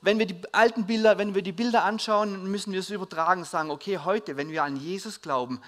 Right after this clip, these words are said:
wenn du an Jesus glaubst, bist du rein. Wenn du an Jesus glaubst, bist du heilig. Wenn du an Jesus glaubst, bist du gerecht. Wenn du an Jesus glaubst, bist du die Gerechtigkeit Gottes in Jesus Christus. Das ist unsere neue D N A.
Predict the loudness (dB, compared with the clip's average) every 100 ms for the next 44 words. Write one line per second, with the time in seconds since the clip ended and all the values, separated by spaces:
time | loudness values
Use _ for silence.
0 | -20 -20 -14 -10 -6 -6 -6 -8 -8 -8
1 | -8 -10 -14 -12 -10 -8 -6 -8 -12 -20
2 | _ _ _ _ -20 -16 -6 -4 0 0
3 | 0 -2 -4 -6 -8 -2 -2 -2 -12 _
4 | _ _ _ -6 -4 -4 -6 -10 -8 -4
5 | 0 0 -2 -4 -12 _ _ _ _ _
6 | _ _ _ -6 -4 -2 0 -2 -2 -4
7 | -2 -2 -4 -6 -4 -4 -6 -6 -4 -2
8 | -4 -6 -18 _ _ _ _ -8 -6 -2
9 | -2 -2 -4 -6 -2 -2 -2 -12 -12 -10
10 | -8 -8 -6 -6 -8 -12 -10 -8 -8 -8
11 | -8 -8 -10 -16 -16 -20 _ _ _ -6
12 | -4 -4 -6 -10 -18 -16 -16 -16 -18 -18
13 | -20 -20 -20 -20 _ _ _ _ 0 0
14 | 0 -2 0 2 2 4 4 2 0 2
15 | 2 0 0 -2 -4